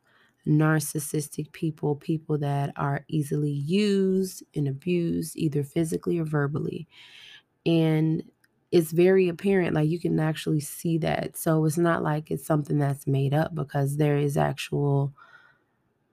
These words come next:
there's actual proof out there that shows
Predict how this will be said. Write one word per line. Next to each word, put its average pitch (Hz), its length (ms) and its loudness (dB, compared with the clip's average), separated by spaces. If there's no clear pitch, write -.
there's 180 200 10
actual 190 360 6
proof 165 380 2
out 156 240 2
there 147 180 0
that 147 220 -2
shows 175 720 0